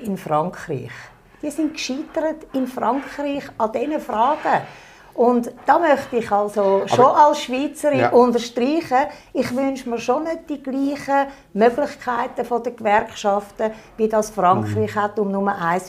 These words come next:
Speaker 1: Beispiel
Speaker 2: Mhm.
Speaker 1: zu nennen. Und ich hoffe,
Speaker 2: Aber der
Speaker 1: da sind Sie auch
Speaker 2: Gewerbeverband,
Speaker 1: einverstanden.
Speaker 2: ja, aber der Gewerbeverband hat ja genau gleich argumentiert. Der Gewerbeverband hat auch gesagt, man muss die flankierenden Massnahmen schützen, weil sonst, ähm,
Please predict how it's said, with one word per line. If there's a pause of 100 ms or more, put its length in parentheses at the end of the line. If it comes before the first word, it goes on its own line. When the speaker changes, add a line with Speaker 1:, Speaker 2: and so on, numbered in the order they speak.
Speaker 1:
Beispiel
Speaker 2:
Mhm.
Speaker 1:
zu
nennen.
Und
ich
hoffe,
Speaker 2:
Aber
der
Speaker 1:
da
sind
Sie
auch
Speaker 2:
Gewerbeverband,
Speaker 1:
einverstanden.
Speaker 2:
ja,
aber
der
Gewerbeverband
hat
ja
genau
gleich
argumentiert.
Der
Gewerbeverband
hat
auch
gesagt, (480)
man
muss
die
flankierenden
Massnahmen
schützen, (480)
weil
sonst,
ähm,